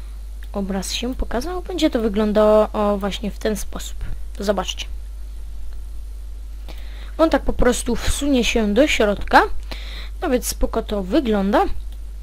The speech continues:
<clears throat> I wtedy dotąd do tych mieczy musimy przesunąć nasz obrazek.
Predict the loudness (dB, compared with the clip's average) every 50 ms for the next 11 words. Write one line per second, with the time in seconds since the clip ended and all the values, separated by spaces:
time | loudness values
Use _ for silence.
0 | -10 -12 -12 -10 -12 -12 -12 -10 -10 -10 -10 -10 -8 -4 -2 0 2 2 2 2
1 | 0 -4 -8 -12 -12 -10 -10 -10 -10 -10 -10 -2 0 2 4 4 4 4 4 4
2 | 2 2 2 2 2 2 2 2 0 2 0 0 -2 -2 0 0 0 0 0 -6
3 | -6 -4 -2 0 0 0 0 0 -2 0 0 0 0 0 0 2 2 2 2 2
4 | 0 0 -2 0 0 0 0 0 0 -2 -4 -4 -4 -4 -2 0 2 4 4 4
5 | 4 2 -2 -6 -8 -8